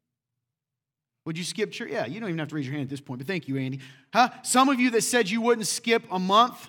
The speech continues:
of work, would you skip a month of church? If someone says, "Hey, just four times, you don't have to go,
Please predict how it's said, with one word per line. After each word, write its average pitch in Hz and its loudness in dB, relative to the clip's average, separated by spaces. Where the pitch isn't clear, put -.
of 175 -6
work, 233 2
would 180 -6
you 202 -8
skip 196 -6
a 208 -6
month 220 2
of 175 -10
church? 226 -4
If 147 -14
someone 208 -8
says, 185 -8
"Hey, 190 -4
just 160 -10
four 208 -2
times, 202 -6
you 175 -8
don't 185 -4
have 180 -4
to 160 -12
go, 160 0